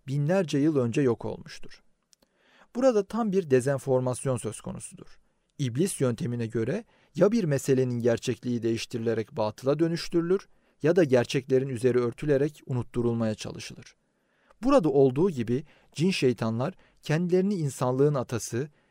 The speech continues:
ilk gelişmiş insan toplumu olarak yutturmaya çalışıyorlar. Onun için de Mu ile Lemuria kendi toplumlarının aynı olduğu yalanını sürekli tekrarlıyorlar. Ayrıca yukarıdaki Lemuria ile Atlantis'in helakları arasında binlerce sene olduğu iddiası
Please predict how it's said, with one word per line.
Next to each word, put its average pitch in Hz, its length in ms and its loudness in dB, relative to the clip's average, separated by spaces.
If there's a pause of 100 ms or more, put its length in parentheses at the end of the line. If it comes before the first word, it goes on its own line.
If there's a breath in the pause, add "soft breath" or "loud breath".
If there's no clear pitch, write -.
(160)
ilk 196 220 -6
gelişmiş 135 480 0
insan 147 380 -4
toplumu 127 380 -4
olarak 113 360 -2
yutturmaya 117 420 -2
çalışıyorlar. - 640 -8 (800)
Onun 160 260 2
için 165 300 -2
de 175 160 -2 (260)
Mu 180 280 2
ile 131 300 2
Lemuria 131 500 0 (140)
kendi 127 340 -6
toplumlarının 120 800 -4
aynı 170 340 0
olduğu 123 280 2
yalanını 117 400 0
sürekli 160 440 -4
tekrarlıyorlar. 110 880 -6 (640)
Ayrıca 196 400 4
yukarıdaki 135 640 2
Lemuria 143 380 4
ile 117 180 4
Atlantis'in 151 640 -2
helakları 120 520 2
arasında 117 460 2
binlerce 131 400 0
sene 123 260 0
olduğu 123 300 2
iddiası 117 640 -2